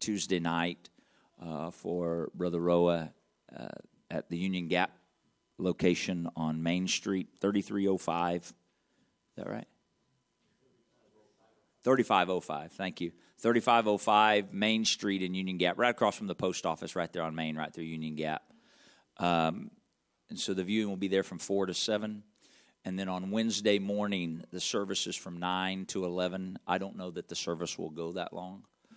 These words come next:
uh, but that's the time that's blocked out. And then there will be a, a, a graveside service, uh, out in Wapatohara, um, the, uh,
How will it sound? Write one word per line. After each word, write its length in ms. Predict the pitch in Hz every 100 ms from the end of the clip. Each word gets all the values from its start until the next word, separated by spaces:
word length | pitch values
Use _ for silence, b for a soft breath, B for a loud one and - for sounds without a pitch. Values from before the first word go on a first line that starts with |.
| b b b -
uh, 340 | 80 78 78
but 260 | 82 82 -
that's 240 | 82 -
the 80 | 90
time 280 | - 85 82
that's 160 | 80
blocked 400 | - 85 82 -
out. 300 | 92 85 87 _ _ b b b
And 140 | 85 85
then 100 | 85
there 120 | 85
will 120 | 82
be 180 | 80 82
a, 140 | 80 -
a, 320 | 80 73 73 -
a 80 |
graveside 720 | 87 98 92 92 - 98 87 85
service, 600 | - 95 87 87 - - b b b b -
uh, 300 | 82 76 73
out 300 | - 82 80 - -
in 340 | 87 85 80 80
Wapatohara, 1000 | 85 90 - - 87 98 90 85 85 87 - _ -
um, 460 | 64 - 69 - - _ _ _
the, 400 | 76 76 73 71 _
uh, 60 | -